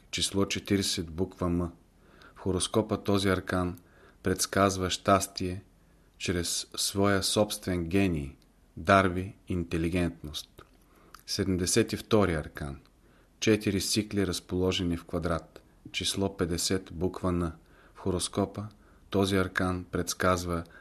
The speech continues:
реализирано щастие, постоянно богатство, необикновено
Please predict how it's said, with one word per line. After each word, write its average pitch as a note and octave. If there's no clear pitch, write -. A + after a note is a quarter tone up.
реализирано F#2
щастие, D#2+
постоянно G2+
богатство, F#2
необикновено G2